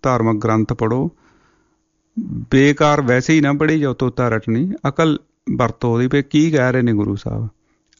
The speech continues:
"ਅਕਲੀ ਕੀਜੇ ਦਾਨ", ਫਿਰ ਤੁਸੀਂ ਉਹ ਐਜੂਕੇਸ਼ਨ ਨੂੰ ਗਾਂਹ ਤੇ ਗਾਂਹ ਪ੍ਰੋਪੋਗੇਟ ਕਰੋ।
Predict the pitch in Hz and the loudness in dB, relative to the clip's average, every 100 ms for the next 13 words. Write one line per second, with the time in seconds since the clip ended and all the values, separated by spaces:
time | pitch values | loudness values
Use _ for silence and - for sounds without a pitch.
0 | 139 139 156 151 147 117 120 107 107 113 | -2 2 2 2 0 0 0 0 -2 0
1 | 147 156 190 190 180 156 165 160 156 156 | 2 6 6 2 -2 -2 2 2 2 2
2 | 131 131 131 127 - 127 123 123 139 143 | 0 -2 0 -2 0 0 2 2 2 0
3 | 123 131 151 139 117 117 147 175 151 - | 2 2 2 0 0 2 2 0 -2 -4
4 | 127 120 139 120 117 117 98 92 | -4 0 0 2 0 -2 -6 -8